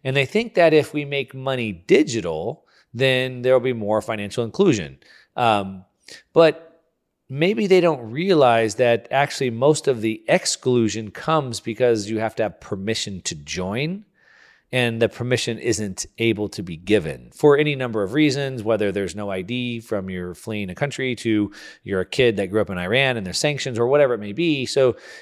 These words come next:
we have two billion adults in the world, maybe that number's come down a little bit,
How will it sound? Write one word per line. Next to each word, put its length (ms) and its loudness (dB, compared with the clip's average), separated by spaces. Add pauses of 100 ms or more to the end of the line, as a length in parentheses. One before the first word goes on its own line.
we 140 4
have 240 4
two 180 0
billion 420 4
adults 380 2
in 80 -6
the 80 -4
world, 300 2
maybe 120 -2
that 120 -2
number's 180 -8
come 160 -10
down 180 -4
a 40 -8
little 160 2
bit, 260 2